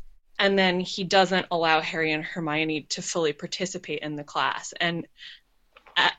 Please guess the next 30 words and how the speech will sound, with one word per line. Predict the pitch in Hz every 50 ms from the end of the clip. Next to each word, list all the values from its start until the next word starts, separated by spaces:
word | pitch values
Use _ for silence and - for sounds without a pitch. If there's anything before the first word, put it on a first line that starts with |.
| _ -
as | 185 185 190 185 185
a | 190 180
teacher, | - - - 214 202 190 - - 240 233 247 269 277 - -
I | 190 180 175 170 165 160 - - _ _ _ _ _ _ _ _ _ _ -
object, | 196 202 156 160 - 196 185 180 185 180 - - - - - - - - _ _ - - - _ - 233
I | 240
object | 277 247 240 - 349 359 359 -
mostly | 269 233 214 202 202 202 - - 254 254
to | 254 - 294
his | 277 302 285 254
lack | 202 190 180 170 175 - -
of | 190 -
explanation, | 170 - - - - - 170 151 147 143 143 131 - - - 117 117 127 127 - -
honestly, | 139 120 135 139 - - - - - 87 - - - 170
that | 170 160 156 - - -
if | 196 196 196 226
you're | 220
gonna | 208 240 247 254 240
go | 208 196 185 185 185 185 185 180 165 147 - - -
battle | 185 165 170 175 180 180 185 180
a | 170
magical | 165 160 147 160 - - - 170 165
creature, | - - - 151 165 180 - 208 214 240 254 262 262 _ _ _ - - - - - _ _ _ -
you | 208 220 220
might | 214 208 214 208 214 - -
wanna | 226 233 240 247
have | 233 233 269 277 262 269
a | 262
little | 240 226 208 196 202 208 208 208 208 208 214
more | 202 190 190 190 185 180 175